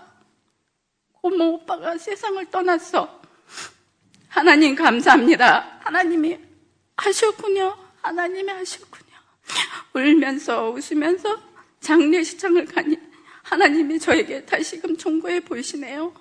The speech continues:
시체 거만하시는 분이 "오빠 평안히 가셨습니다." 어떻게 할지 궁금했어요. 여쭤보니 그분들은 아신답니다. 기도의 재단이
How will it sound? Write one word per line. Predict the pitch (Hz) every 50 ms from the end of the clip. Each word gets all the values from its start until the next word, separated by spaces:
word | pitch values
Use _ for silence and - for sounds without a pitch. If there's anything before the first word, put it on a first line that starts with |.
| _ _
시체 | - - - 320 311 - - 285 320
거만하시는 | 311 - 302 302 320 320 320 349 349 339 - 381 320 311 277
분이 | 311 302 277 277 294 294 339 - - - - - - - - - - - -
"오빠 | 339 359 - - 403 - -
평안히 | - - - 480 466 - 415 392 370
가셨습니다." | - - 233 269 - - 247 277 - - 339 311 294 294 302 - 349 349 381 - - - _ _ _ _ _ _ _ _ _ _ _ _
어떻게 | - 233 269 - - 427 - - - 415
할지 | 339 320 311 - - 330
궁금했어요. | 330 - 349 311 320 320 294 302 320 330 - - - - 311 311 349 _ _ _ _ _ _ _ _ _ -
여쭤보니 | 185 233 - - 294 233 240 262 254 262 269 269
그분들은 | - 320 220 240 269 233 277 226
아신답니다. | 247 269 247 208 233 - 320 285 311 330 302 285 277 277 302 - 359 381 - - _ _ _ - - - _ _ _ _
기도의 | - 339 302 302 - 294 294 285
재단이 | - 294 247 254 - 269 277 240 262 254 226